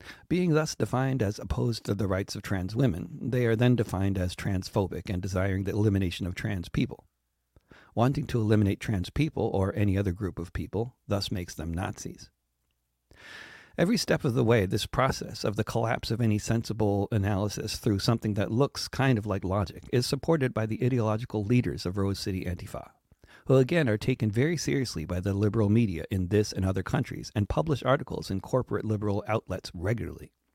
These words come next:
But more importantly, the process of the breakdown of sense here is assisted tremendously by both social media algorithms that promote conflict and division, and by the impossibly concise and truncated nature of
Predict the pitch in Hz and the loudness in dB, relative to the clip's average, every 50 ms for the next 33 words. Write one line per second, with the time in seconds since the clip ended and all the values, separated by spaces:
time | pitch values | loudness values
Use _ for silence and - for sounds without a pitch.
0 | _ _ _ _ _ _ _ _ _ _ _ _ _ - - - - - - - | _ _ _ _ _ _ _ _ _ _ _ _ _ -20 -20 -20 -20 -18 -16 -16
1 | - - - - - - 131 120 143 175 202 190 151 - 165 170 - - 101 98 | -16 -14 -6 0 2 4 6 6 6 6 6 4 4 4 4 4 4 4 0 -2
2 | 90 - - - - - 135 - 147 - - 135 110 - - 104 - 120 98 110 | -2 -4 -6 -6 -4 -2 0 0 0 0 0 0 0 0 -4 -2 -2 -2 2 4
3 | 107 127 139 - - 113 107 98 98 - - - 147 147 - - - - - - | 4 4 4 2 0 0 0 0 -2 -4 -2 -2 -2 -2 -2 -4 -8 -8 -6 -6
4 | 87 104 107 104 - - 107 - - - 127 117 - - - 127 127 139 160 175 | -4 -2 -2 -2 -2 -2 -2 -2 -2 -2 -2 -2 -2 -2 0 0 2 2 2 2
5 | 180 170 113 - - - - - - 101 104 107 120 117 117 - - - 139 139 | 2 2 0 -2 -6 -8 -8 -4 -2 -2 0 2 0 0 0 -2 -2 0 0 0
6 | - - 131 120 127 120 117 117 113 - - 151 160 131 101 85 82 - - 98 | 0 0 0 2 2 2 2 2 2 4 4 2 2 2 0 -2 -2 -4 -4 -6
7 | 123 - - - 101 - - 113 104 107 113 - - - - 151 151 143 - - | -6 -6 -4 -6 -4 -2 2 4 4 4 4 2 0 -2 -2 0 0 0 -2 -4
8 | 90 92 - 98 95 92 90 95 95 135 151 123 92 85 - - _ _ _ - | -6 -6 -4 -4 -4 -2 -2 0 2 2 2 2 0 -4 -8 -10 _ _ _ -20
9 | - - - _ - 131 135 143 135 120 117 113 110 107 101 98 - - - 127 | -20 -20 -10 _ 2 4 6 6 6 6 4 4 4 4 2 2 0 0 -2 -2
10 | 117 - 113 104 107 101 - - 107 104 - - 104 110 107 - - 104 87 85 | -4 -4 -4 -4 -4 -4 -2 -2 -4 -2 -2 -2 -2 -2 -4 -4 -6 -6 -6 -6
11 | - - 113 113 107 - 107 104 101 101 - 98 101 104 101 - 110 92 87 90 | -2 0 0 0 0 0 -2 -4 -4 -4 -4 -2 -4 -4 -4 -4 -4 -4 -4 -4
12 | 101 101 - | -6 -10 -16